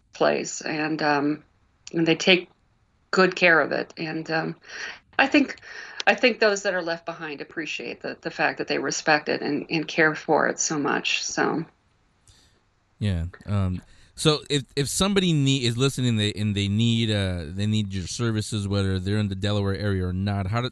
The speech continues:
Speaker 2: how do they reach out to you guys?
Speaker 1: Well, we have a website. Um, it's delaware paranormal dot org, or they can, um,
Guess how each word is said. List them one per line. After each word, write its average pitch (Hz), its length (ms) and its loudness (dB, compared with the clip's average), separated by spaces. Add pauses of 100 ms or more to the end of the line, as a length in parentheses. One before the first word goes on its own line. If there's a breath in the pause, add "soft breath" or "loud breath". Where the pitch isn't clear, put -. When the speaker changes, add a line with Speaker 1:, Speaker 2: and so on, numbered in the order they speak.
Speaker 2:
how 117 140 0
do 123 80 -2
they 123 120 0
reach 113 240 -4
out 104 180 -2
to 101 100 -12
you 85 160 -10
guys? - 260 -18 (1080 loud breath)
Speaker 1:
Well, 254 180 8
we 262 100 6
have 240 200 2
a 262 60 -4
website. 190 720 -2
Um, 165 640 -4
it's - 380 -10
delaware 190 440 2
paranormal 185 640 4
dot 165 260 0
org, 180 920 2 (120)
or 175 220 4
they 175 220 4
can, 175 560 0
um, 165 500 2